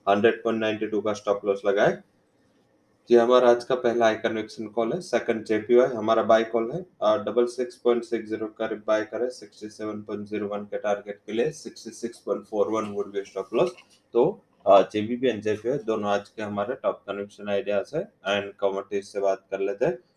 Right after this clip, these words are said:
Commodities में, uh, sell निकल हमारा हाई connection call है, पन्द्रह सौ बीस के टारगेट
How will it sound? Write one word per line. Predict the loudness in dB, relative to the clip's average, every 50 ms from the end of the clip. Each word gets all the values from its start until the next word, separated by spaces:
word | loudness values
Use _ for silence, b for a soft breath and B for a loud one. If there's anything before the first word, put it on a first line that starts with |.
| _ _ -2
Commodities | 0 0 0 0 -2 -6 -6 -6 -6 -6
में, | -4 -4 -4 -6 -10 _ _ _ _ _
uh, | -4 -2 -2 -2
sell | -2 -2 -4 -2 -2 -2
निकल | -4 -6 -4 -4 -4 -4
हमारा | -2 -4 -4 -2 -2 0
हाई | 0 -2 -2
connection | -4 -6 -6 -6 -6 -8 -8 -12 -14 -14 -12 -6
call | -4 -4 -2 -2
है, | -4
पन्द्रह | -8 -6 -8 -8 -8 -4 -4 -4
सौ | -4 -4 -10 -8
बीस | -6 -6 -8 -8
के | -10 -10
टारगेट | -4 -2 -2 -2 -2 -4 -6 -8 -8